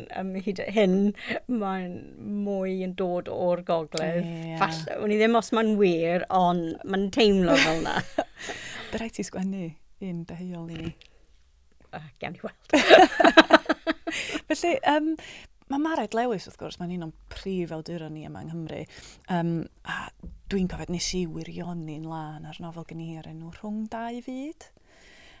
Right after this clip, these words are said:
Speaker 2: Yym, ac un o'r pethau am, yym, sgwennu Mared Lewis ydy, dwi'n teimlo bod hi'n sgwennu perthynas garwriaethol yn dda iawn. Mae gen i hi olygfa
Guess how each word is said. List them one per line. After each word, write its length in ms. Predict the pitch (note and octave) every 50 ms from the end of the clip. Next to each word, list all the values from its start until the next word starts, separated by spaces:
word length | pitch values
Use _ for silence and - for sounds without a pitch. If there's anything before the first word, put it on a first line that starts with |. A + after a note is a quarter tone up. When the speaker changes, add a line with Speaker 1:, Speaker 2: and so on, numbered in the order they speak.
| - _
Speaker 2:
Yym, 360 | - G3 F#3+ F#3+ F#3+ F#3+ F#3+ F#3+ G3+ - _ _ _ _ -
ac 180 | - G3 - - -
un 240 | B3+ A#3+ A#3+ A#3 A#3
o'r 100 | A3 -
pethau 320 | A#3+ B3+ A#3+ - - -
am, 220 | - E3+ E3+ E3 D#3+ D#3 D#3+ - _ _ _ _ _
yym, 260 | - - E3+ D#3+ E3 F3
sgwennu 400 | - - - G3 F3 F3 F3 D#3+
Mared 300 | D#3+ E3+ E3+ - - -
Lewis 280 | G3 G3 F#3 D#3+ - -
ydy, 200 | - - - -
dwi'n 200 | - - E3+ -
teimlo 200 | - F3+ E3 -
bod 160 | - - F#3
hi'n 100 | F3+ F3
sgwennu 340 | - - G#3 G3+ G3 F#3+ F#3
perthynas 920 | - - A3+ - - - A3 G#3 G#3 G3+ F#3+ F3 D#3+ D#3 - - - - - - - - _ _ _ _ _ _ - -
garwriaethol 920 | - G3 D#3+ E3 F3 F3 F3+ F3+ F#3+ F#3 - - - - E3 D3 - - _ _ _ _ _ _ _ _ _ _ _ _ _ _ _ _ -
yn 160 | - F3 E3
dda 140 | D#3+ E3 E3+ D#3+ E3 D#3+
iawn. 320 | D#3+ E3 E3 E3 E3 D#3+ E3+
Mae 140 | E3 E3+ -
gen 200 | - F3+ F3 F3
i 80 | E3
hi 160 | - - F3
olygfa 840 | - - F3 F#3 F#3+ F3+ _ - - F3+ F3 E3+ D#3 C#3+ D3 D3+